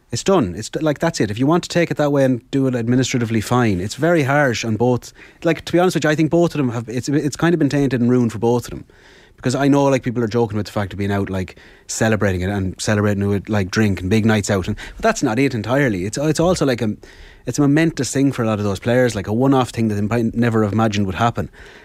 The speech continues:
And it's whatever happens to it, that's, it's always going to have that little taint of that week was kind of ruined.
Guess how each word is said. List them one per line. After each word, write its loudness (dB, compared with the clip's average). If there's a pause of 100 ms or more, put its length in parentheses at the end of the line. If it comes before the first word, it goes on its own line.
(120)
And 0
it's -2
whatever 2
happens -2
to -4
it, -4
that's, -2
it's -10
always 2
going 0
to -4
have -4
that -4
little 0
taint -2
of -6 (260)
that 0
week 0
was -4
kind 2
of 2
ruined. 0